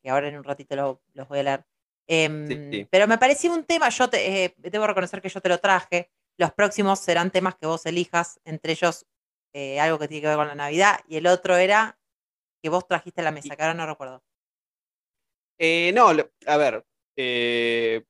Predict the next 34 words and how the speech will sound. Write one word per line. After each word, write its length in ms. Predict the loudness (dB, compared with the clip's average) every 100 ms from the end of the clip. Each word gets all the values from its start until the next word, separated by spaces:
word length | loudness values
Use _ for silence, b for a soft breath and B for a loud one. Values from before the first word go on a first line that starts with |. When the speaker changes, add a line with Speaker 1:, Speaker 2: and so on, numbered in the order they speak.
| _
Speaker 2:
haciendo, 420 | -12 -4 -2 0
estamos 280 | 0 2 4
haciendo 260 | 2 2 0
una 280 | 0 0 -4
preproducción 720 | -8 -6 -4 -4 -2 0 0
dentro 240 | 0 -2
del 20 | -2
Speaker 1:
Sí, 40 |
sí. 0 |
Speaker 2:
programa 240 | 2 4 4
una 160 | 2
vez 160 | 0 2
más. 280 | 2 2 -2 -12
Speaker 1:
No 60 | -2
importa, 280 | 2 4 2
no 60 |
Speaker 2:
Entonces, 20 |
Speaker 1:
importa, 260 | 4 6 6
Speaker 2:
estaba, 200 | 6 4
Speaker 1:
para 180 | 2 4
adelantar 360 | 6 4 4 2
a 40 |
la 60 | 2
Speaker 2:
eh, 40 |
Speaker 1:
gente, 220 | 0 0
porque 180 | 0 0
la 80 | -2
gente 160 | -2
Speaker 2:
eh, 40 | 0
Speaker 1:
por 120 | 4
ahí 60 | 6
queda 80 | 6
Speaker 2:
bueno, 100 | 6
Speaker 1:
manija, 520 | 4 0 -4 -8 -10